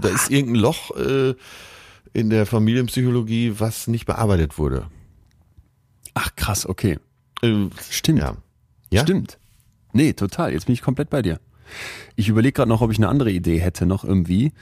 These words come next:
Speaker 2: dass der Vater vielleicht mal was gemacht hat, aber pff.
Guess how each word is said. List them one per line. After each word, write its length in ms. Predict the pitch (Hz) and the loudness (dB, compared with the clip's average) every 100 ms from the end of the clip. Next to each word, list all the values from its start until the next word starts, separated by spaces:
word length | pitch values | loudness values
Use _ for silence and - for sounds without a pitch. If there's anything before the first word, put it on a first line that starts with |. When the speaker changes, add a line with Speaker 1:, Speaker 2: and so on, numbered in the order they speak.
| - - - - - | -20 -20 -20 -18 -2
Speaker 2:
dass 140 | 98 | 0
der 120 | - 90 | 2 0
Vater 320 | 101 110 104 | 0 0 -2
vielleicht 300 | 104 98 - | 0 0 0
mal 300 | 95 92 92 | 0 0 0
was 200 | 87 - | -2 -2
gemacht 400 | 92 90 90 - | 0 0 -2 -4
hat, 320 | 127 - - | -6 -6 -8
aber 380 | - 95 95 95 | -4 -2 0 -2
pff. 580 | 82 - - - - | -6 -10 -12 -14 -18